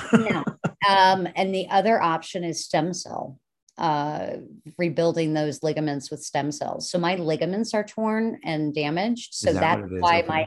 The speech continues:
Speaker 2: head, that's why my head doesn't ever stop hurting,
Speaker 1: Okay.
Speaker 2: because it's constantly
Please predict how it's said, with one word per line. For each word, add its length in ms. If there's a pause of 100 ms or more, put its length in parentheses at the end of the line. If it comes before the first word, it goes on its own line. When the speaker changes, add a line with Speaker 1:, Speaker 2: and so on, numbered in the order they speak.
(120)
Speaker 2:
head, 340
that's 240
why 120
my 160
head 260
doesn't 260
ever 220
stop 400
hurting, 460 (280)
Speaker 1:
Okay. 160
Speaker 2:
because 300
it's 240
constantly 1040